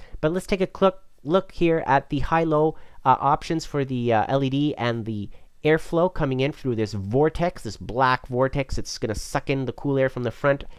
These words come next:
and cool off all your hard drives in there. You can see the s-, the hinges on the side. Very strong, sturdy construction, mind you. This is not gonna break easily. It's meant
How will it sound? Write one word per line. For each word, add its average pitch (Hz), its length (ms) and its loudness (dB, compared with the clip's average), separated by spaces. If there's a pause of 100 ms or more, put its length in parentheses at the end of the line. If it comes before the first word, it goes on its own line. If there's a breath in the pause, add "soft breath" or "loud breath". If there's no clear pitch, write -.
(240 loud breath)
and 120 220 -2
cool 220 240 0
off 180 200 2
all 185 580 2
your 143 340 2
hard 165 260 4
drives 139 380 2
in 160 240 0
there. 147 280 2 (340 soft breath)
You 131 80 -6
can 135 120 -4
see 180 160 4
the 147 80 -2
s-, - 260 -10 (240)
the 127 80 -2
hinges 175 520 0
on 147 120 -2
the 131 60 -2
side. 160 420 2 (220 loud breath)
Very 208 220 4
strong, 190 460 4
sturdy 170 400 0
construction, 123 800 -4
mind 120 260 2
you. 113 220 -2 (300 loud breath)
This 208 280 2
is 143 160 -4
not 160 260 0
gonna 151 160 0
break 139 340 0
easily. 117 300 -2
It's 101 160 -8
meant 165 320 2